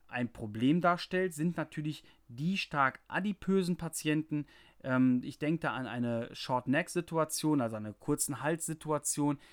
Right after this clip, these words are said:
der dann wahrscheinlich auch noch ein bisschen speckig ist, um das mal so salopp zu sagen. Und dann haben wir natürlich das Problem, den Kopf zu reklinieren. Oder natürlich auch die Personen, die so stark adipös sind, dass wir viel Gewebe im Gesicht haben,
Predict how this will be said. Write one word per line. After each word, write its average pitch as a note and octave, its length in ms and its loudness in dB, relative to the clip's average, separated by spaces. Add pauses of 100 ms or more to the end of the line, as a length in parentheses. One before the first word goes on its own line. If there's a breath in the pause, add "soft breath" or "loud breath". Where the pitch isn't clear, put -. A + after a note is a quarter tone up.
(180 soft breath)
der B2 120 0
dann B2 200 2
wahrscheinlich C3 440 -2
auch C3 80 -8
noch A#2+ 120 -6
ein A#2+ 100 -4
bisschen A#2 300 -4
speckig - 560 -4
ist, D#3+ 200 -4
um D#3 60 2
das C#3+ 140 -2
mal C#3+ 100 -2
so C3+ 100 -6
salopp C3+ 360 0
zu C3 120 -4
sagen. C3+ 420 2 (220 loud breath)
Und C#3 160 -4
dann D#3+ 140 2
haben G#3 140 0
wir G3 60 0
natürlich F3 400 0
das - 180 -6
Problem, C#3+ 460 -2
den C3 160 0
Kopf - 260 -6
zu - 140 -6
reklinieren. D3+ 760 4 (340 loud breath)
Oder F#3 260 6
natürlich D3+ 420 2
auch C3 220 -2
die E3 200 0
Personen, D#3 480 2
die C3 140 -6
so C#3 180 -6
stark - 260 -6
adipös C3+ 560 -4
sind, B2+ 220 0 (320 soft breath)
dass C#3 300 -2
wir B2+ 120 2
viel F#3 580 -2
Gewebe C#3+ 640 2
im F3 280 0
Gesicht C#3+ 480 -2
haben, C#3+ 340 2